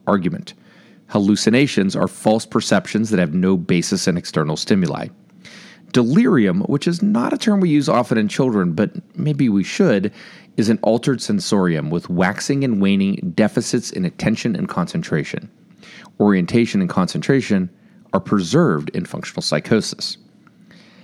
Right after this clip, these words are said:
Agitation is a feeling of irritability or restlessness. And that's a pretty vague term, right?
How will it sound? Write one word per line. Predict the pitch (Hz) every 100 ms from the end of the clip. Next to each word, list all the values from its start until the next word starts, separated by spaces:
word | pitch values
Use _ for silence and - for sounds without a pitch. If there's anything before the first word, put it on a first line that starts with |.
| - - -
Agitation | 208 - - - 165 - 92 87
is | 90
a | 95
feeling | - 107 95 90
of | 85 -
irritability | 107 107 95 104 101 107 117 139 - _ _ _ -
or | 92 82
restlessness. | - 82 - 76 73 78 80 - - - _ _ _ -
And | -
that's | 101 -
a |
pretty | 71 - 117
vague | 101 107 95
term, | - 120 71
right? | 82 98